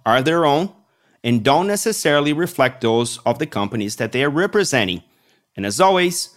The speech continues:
nothing we say should be taken as tax, financial, or legal advice, so do your own research. Let's get started.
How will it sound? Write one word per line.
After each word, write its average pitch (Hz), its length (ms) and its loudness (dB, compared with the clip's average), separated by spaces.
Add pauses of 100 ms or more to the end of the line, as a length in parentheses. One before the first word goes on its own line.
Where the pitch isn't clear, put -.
(200)
nothing 202 420 2
we 208 60 -2
say 135 320 0
should 131 220 -6
be 151 80 -8
taken 117 600 -2
as 92 320 -8
tax, 190 500 -2 (260)
financial, 117 800 -2
or 165 80 0
legal 120 320 0
advice, 92 640 -4 (280)
so - 220 -2
do 104 140 -4
your 101 200 -4
own 120 140 -2
research. - 500 -4 (640)
Let's 139 160 0
get 185 200 2
started. 226 460 2